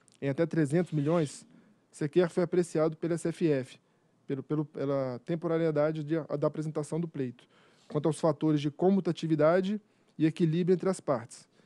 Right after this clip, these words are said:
e a rigor extrapola o assunto que foi distribuído a esta relatoria. A superintendência poderá avaliar de forma mais aprofundada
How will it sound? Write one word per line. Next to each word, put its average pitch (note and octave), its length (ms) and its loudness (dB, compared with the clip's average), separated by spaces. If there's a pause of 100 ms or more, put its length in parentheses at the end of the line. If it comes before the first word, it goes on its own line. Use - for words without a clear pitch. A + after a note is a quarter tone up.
(200)
e D3 60 0
a D#3 40 4
rigor E3 460 4
extrapola E3+ 640 0
o E3+ 40 4
assunto F3 400 -6
que - 100 -12
foi E3+ 220 -2
distribuído D#3+ 640 -2
a - 60 -2
esta D#3+ 180 -4
relatoria. D#3+ 560 -2 (1400)
A B2+ 80 -6
superintendência F3+ 800 2
poderá D#3 300 2
avaliar D#3 400 2
de D#3+ 80 -8
forma D#3+ 280 -2
mais D#3 240 -2
aprofundada D#3+ 760 -2